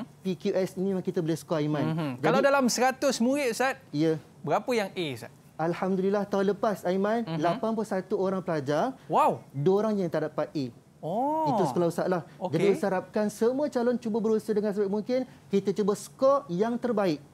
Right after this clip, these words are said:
Speaker 2: Mhm.
Speaker 1: untuk A. Terutama pelajar S M K A, K A, wajib dapat A bagi
Speaker 2: Wah.
Speaker 1: subjek ini. Wajib,
Speaker 2: Oh, yo.
Speaker 1: Aiman. Wajib.
Speaker 2: Eh? Okey,
Speaker 1: Ah.
Speaker 2: Ustaz,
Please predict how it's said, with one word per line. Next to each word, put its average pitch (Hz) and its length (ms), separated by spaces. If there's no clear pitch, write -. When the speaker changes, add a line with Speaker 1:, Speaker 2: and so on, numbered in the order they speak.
Speaker 2:
Mhm. 156 320
Speaker 1:
untuk 196 260
A. 196 180
Terutama 190 360
pelajar 196 260
S 165 140
M 185 80
K 185 100
A, 202 220
K 240 100
A, 190 200
wajib 175 560
dapat 175 360
A 226 200
bagi 165 200
Speaker 2:
Wah. 170 120
Speaker 1:
subjek 170 260
ini. 165 300
Wajib, 247 340
Speaker 2:
Oh, 240 80
yo. 254 160
Speaker 1:
Aiman. 120 140
Wajib. 208 360
Speaker 2:
Eh? - 100
Okey, 127 480
Speaker 1:
Ah. 165 160
Speaker 2:
Ustaz, 175 160